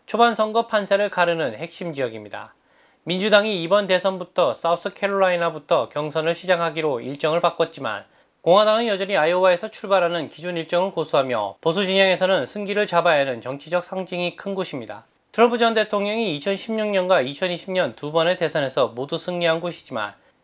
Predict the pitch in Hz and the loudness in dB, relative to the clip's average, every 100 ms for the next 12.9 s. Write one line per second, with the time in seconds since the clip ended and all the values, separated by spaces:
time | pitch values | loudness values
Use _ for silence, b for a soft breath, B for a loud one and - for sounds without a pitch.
0 | _ 185 190 208 196 214 214 202 127 - | _ -2 2 0 0 -4 0 0 0 -2
1 | 185 190 180 170 180 175 165 156 147 127 | -6 -4 -2 -2 -4 -4 -4 0 2 2
2 | 120 107 101 127 139 139 120 127 139 139 | 0 -6 -8 -10 -6 -2 -2 -4 -8 -10
3 | - - 120 113 - 107 95 - _ b | -10 -6 -6 -8 -14 -18 -20 -20 _ b
4 | b b b b - 208 226 151 180 185 | b b b b -2 2 2 2 -2 2
5 | 196 220 185 175 190 - 180 180 139 123 | 2 2 -2 -4 -8 2 4 6 4 2
6 | 151 170 170 185 170 156 160 170 175 160 | 0 -2 -2 -2 2 2 2 2 0 0
7 | 135 104 - 180 180 185 175 165 160 160 | -4 -6 -2 -2 0 -2 2 2 0 -2
8 | 156 147 156 - 135 147 165 156 143 143 | -2 -2 -2 -2 0 0 0 0 0 0
9 | 160 175 - 170 165 147 139 127 110 101 | 0 -4 -4 0 0 2 -2 -2 -4 -6
10 | b b b b b _ 156 185 185 202 | b b b b b _ 4 4 6 4
11 | 190 180 170 165 165 127 139 143 - - | 4 0 2 0 0 0 -4 -6 -8 -10
12 | 180 190 180 - 170 143 139 107 | -4 -2 -2 -4 -2 -2 -2 -8